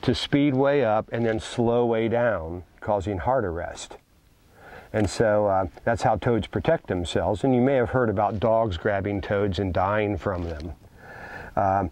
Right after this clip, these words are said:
but of course, then the question is, how does a hognose feed on, feed on toads if that's the case? And what they've discovered is that hognoses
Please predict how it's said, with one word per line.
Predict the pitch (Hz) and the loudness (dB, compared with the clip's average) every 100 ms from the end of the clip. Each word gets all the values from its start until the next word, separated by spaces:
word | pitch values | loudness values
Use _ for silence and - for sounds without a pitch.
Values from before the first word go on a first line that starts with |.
| - - | -4 0
but | |
of | 135 | 0
course, | - 151 | 2 0
then | 147 127 | 2 0
the | |
question | - 180 - 123 | 2 0 2 -2
is, | 117 | 0
how | 127 117 | 0 0
does | 104 | 0
a | |
hognose | 117 156 123 98 98 - - _ - | 0 0 0 -2 -4 -6 -12 _ -6
feed | 127 110 98 | -2 0 0
on, | 95 | -2
feed | - 117 | 0 0
on | 101 98 | 0 0
toads | 151 131 90 | 0 0 -2
if | 80 | -4
that's | 101 - | -6 -6
the | - | -10
case? | - 131 95 78 - - - - - - | -2 -2 -2 -4 -16 -20 -18 -16 -8 0
And | 123 | 2
what | 135 - | 2 2
they've | 131 110 | 0 0
discovered | 113 - 185 151 113 | -4 2 2 2 0
is | 104 | 0
that | 110 104 | 0 0
hognoses | 139 156 123 104 104 92 107 | 0 2 0 -2 -2 -2 -2